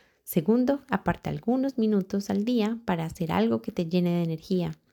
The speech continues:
Tal vez leer un libro, pasar tiempo con tu familia o amigos, o salir a caminar un par de cuadras. Y si hay algo que te esté agobiando, ese es el punto tres, para donde estés y ponlo en las manos de Jesús al orar.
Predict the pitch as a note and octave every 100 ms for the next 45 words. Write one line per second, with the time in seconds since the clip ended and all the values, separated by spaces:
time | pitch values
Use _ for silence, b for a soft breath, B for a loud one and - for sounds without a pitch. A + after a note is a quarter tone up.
0 | _ _ _ - E3+ F3 F3+ F3+ F3 F3
1 | G#3 A3 G3+ G3+ G3+ G3 F#3 F3 E3+ F#3+
2 | F3+ G3 - F3 E3+ D#3+ _ - - D#3+
3 | F#3 G#3 G3 G3 G3 G3 _ - F3 F3+
4 | G#3 G3+ G3+ G3+ - B B B B B
5 | F#3+ - F3 F3 F3 F#3+ F3+ E3+ E3 D#3+
6 | D#3+ E3 E3+ - - - - - _ _
7 | b b b - G3 - E3+ E3 G#3+ C#4
8 | C4 B3 F#3 E3+ - E3 E3+ F3+ F3 D#3
9 | D3+ D#3 _ _ _ - D#3 D3 D#3 F#3
10 | G#3+ G#3+ A3 A3+ G3 G3+ - b b b
11 | b b _ A3+ A3+ A3+ G#3+ E3+ E3 E3
12 | - B3 B3+ - F#3 - F#3+ F3 F3+ F3
13 | E3 E3 E3+ E3+ E3 D#3 E3 E3 E3 D#3+
14 | E3 D#3+ E3+ E3+